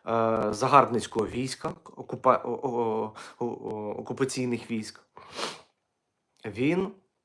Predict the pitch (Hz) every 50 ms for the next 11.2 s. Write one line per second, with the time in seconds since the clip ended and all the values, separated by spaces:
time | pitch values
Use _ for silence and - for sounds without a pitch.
0 | _ _ _ _ _ _ _ _ _ _ _ _ _ - - - 104 - - 117
1 | 117 120 110 - - - - 113 - - 120 104 98 101 120 131 131 117 110 -
2 | - - 120 123 120 - - 92 87 - - - 135 131 123 120 110 104 - -
3 | 131 123 123 123 - - - 160 156 190 208 240 - - 123 - - - 127 127
4 | 117 117 113 104 - - 107 107 107 104 104 - - 110 110 - 113 - - 117
5 | - - 98 95 98 - - 92 90 - - - - - _ _ _ _ _ _
6 | _ _ _ _ - 143 139 - - - 123 117 113 123 135 151 180 190 208 277
7 | 302 - - _ _ _ _ _ - - - - 113 110 107 107 107 - - 110
8 | - - 117 123 - - 185 190 190 - 117 113 110 107 98 127 135 131 117 110
9 | 110 117 107 110 113 110 113 107 104 113 117 107 95 87 82 - - - - -
10 | - _ _ _ _ _ _ _ _ _ _ _ _ _ _ _ - - - -
11 | 101 113 120 -